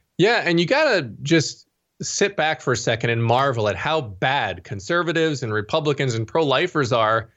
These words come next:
that somehow we're the ones that get, you know, painted as racist. I saw it was trending t-, earlier today that Republicans are racist.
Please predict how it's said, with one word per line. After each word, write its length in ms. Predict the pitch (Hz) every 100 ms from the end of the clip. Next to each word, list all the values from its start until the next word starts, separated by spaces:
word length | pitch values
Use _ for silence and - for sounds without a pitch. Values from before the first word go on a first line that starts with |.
| _ _ _ -
that 400 | 135 147 139 -
somehow 880 | - 220 285 202 180 175 131 120 113
we're 180 | 170
the 100 | 202
ones 280 | 180 170 147
that 160 | 147 139
get, 260 | 139 139 _ _ 156
you 100 | 120
know, 140 | 113
painted 360 | - 160 151 131
as 160 | 113
racist. 500 | 113 127 147 113 98
I 100 | 120
saw 520 | 117 - 135 135 123 - 139
it 100 | 123
was 220 | 120 104
trending 420 | - 156 147 135
t-, 140 | 123 123
earlier 340 | 139 143 139 117
today 320 | 131 143 131
that 160 | 117
Republicans 580 | 117 107 180 190 165 151
are 140 | 147 135
racist. 720 | 117 170 156 127 101 -